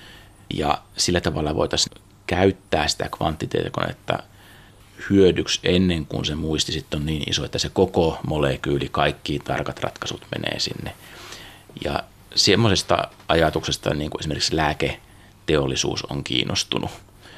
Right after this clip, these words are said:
että ne voitaisiin katsoa edes suuntaa, että mihinkä suuntaan sitä kehitystä kannattaisi viedä. Että ei tarvitse laboratoriossa sitten ihan näitä järjettömiäkin ajatuksia testata,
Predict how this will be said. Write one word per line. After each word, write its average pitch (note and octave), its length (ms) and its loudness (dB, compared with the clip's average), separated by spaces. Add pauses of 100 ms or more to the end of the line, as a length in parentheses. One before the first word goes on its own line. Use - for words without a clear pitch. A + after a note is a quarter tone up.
(360)
että - 260 -6
ne - 120 -2
voitaisiin - 440 -2 (140)
katsoa - 460 0
edes - 260 4
suuntaa, E2 680 6 (180)
että - 140 -4
mihinkä E2 340 0
suuntaan F2 760 2
sitä - 380 0 (640)
kehitystä - 480 0
kannattaisi - 720 -2
viedä. C#2+ 340 2 (1080)
Että - 200 -2
ei C#2 60 2
tarvitse D2+ 280 2
laboratoriossa D#2 800 2
sitten - 360 -4 (120)
ihan D#2+ 280 0
näitä C#2+ 180 0
järjettömiäkin E2 1000 2
ajatuksia - 720 0
testata, - 500 0